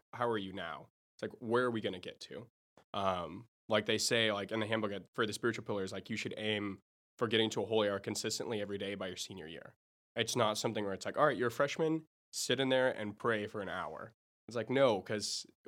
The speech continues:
one, it's gonna be fragmented, distracted, and you might cause you to be in despair of like, "Ah,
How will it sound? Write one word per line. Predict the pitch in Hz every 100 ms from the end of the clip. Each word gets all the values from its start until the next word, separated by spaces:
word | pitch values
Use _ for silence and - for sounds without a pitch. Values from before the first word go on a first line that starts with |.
| -
one, | 120 120 120
it's | 104 113 107
gonna | 127 110
be | 107 98 95 87 - -
fragmented, | - 135 117 113 110 110
distracted, | 104 - 110 101 110 104
and | 104 104 104
you | 107
might | 98 92 _
cause | - 117 113
you | 98
to | 98
be | 101
in |
despair | 95 - 127 120
of | 107
like, | 90 90
"Ah, | 113 87